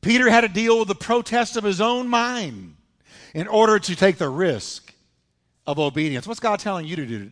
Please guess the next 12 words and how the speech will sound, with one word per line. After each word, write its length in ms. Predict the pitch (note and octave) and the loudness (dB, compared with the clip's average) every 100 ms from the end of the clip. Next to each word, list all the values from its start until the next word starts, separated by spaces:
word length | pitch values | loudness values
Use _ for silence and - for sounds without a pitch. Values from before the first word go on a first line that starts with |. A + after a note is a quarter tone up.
| _ - | _ -6
uh, 140 | A2+ | -4
today? 340 | D3+ C3 A#2+ - - | 0 4 2 0 0
And, 200 | F3 D#3 - - | 2 2 -2 0
and 260 | E3 D#3 - _ _ | 0 0 -6 _ _
is 160 | E3 E3 | -2 0
it 60 | F#3+ | 0
running 460 | D#3+ A#3 B3 A3+ | 2 2 2 -2
counter 420 | - G3+ G3+ D#3+ C#3 | -2 0 2 0 -2
to 120 | E3+ | -2
your 240 | D3 D3 | 0 2
own 400 | D#3+ F#3+ F#3+ G#3 _ - | 2 2 -2 -10 _ -12
carnal, 500 | - G#3 G3+ C#3 | -2 0 2 0